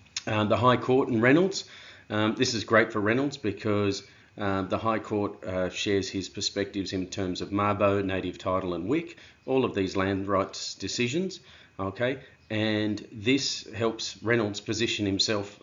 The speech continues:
um, on the side of right, uh, reason, logic. Uh, the law is in his favour,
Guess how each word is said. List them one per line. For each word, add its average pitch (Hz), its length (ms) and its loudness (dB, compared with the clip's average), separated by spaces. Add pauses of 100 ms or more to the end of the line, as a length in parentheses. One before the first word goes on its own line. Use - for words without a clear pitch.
(140)
um, 95 320 -4 (340)
on 113 140 4
the 98 40 -2
side 104 300 2
of 87 140 -4
right, 147 320 0 (200)
uh, 95 260 -6
reason, 127 580 0
logic. 123 540 0 (300)
Uh, 98 140 -2
the 101 140 -2
law 117 300 4
is 101 180 0
in 107 120 0
his 101 240 -4
favour, 143 420 0